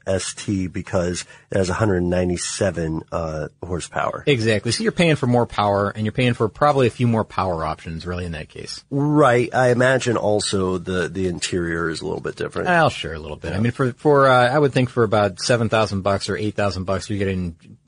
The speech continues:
Speaker 2: a significantly better vehicle, I guess. But, um, I don't know. If, if you're still talking about a cheap car, the Fiesta S is a solid, solid
Speaker 1: Yeah, it's a
Speaker 2: pick.
Speaker 1: good choice.
Speaker 2: Yeah,
Speaker 1: It's
Speaker 2: it
Speaker 1: a good
Speaker 2: really
Speaker 1: choice.
Speaker 2: is.
Speaker 1: And I say that as someone who was,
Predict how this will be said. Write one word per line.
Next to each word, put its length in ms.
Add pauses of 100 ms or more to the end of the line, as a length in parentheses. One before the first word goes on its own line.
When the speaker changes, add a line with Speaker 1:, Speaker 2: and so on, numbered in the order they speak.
Speaker 2:
a 80
significantly 640
better 240
vehicle, 440
I 120
guess. 320 (340)
But, 240
um, 480 (320)
I 100
don't 100
know. 100
If, 120 (200)
if 100
you're 140
still 200
talking 280
about 160
a 80
cheap 280
car, 360 (300)
the 100
Fiesta 500
S 220
is 100
a 80
solid, 720
solid 240
Speaker 1:
Yeah, 100
it's 140
a 20
Speaker 2:
pick. 60
Speaker 1:
good 160
choice. 340
Speaker 2:
Yeah, 120
Speaker 1:
It's 100
Speaker 2:
it 20
Speaker 1:
a 40
good 100
Speaker 2:
really 60
Speaker 1:
choice. 100
Speaker 2:
is. 60
Speaker 1:
And 120
I 80
say 460
that 340 (240)
as 180
someone 540
who 600
was, 640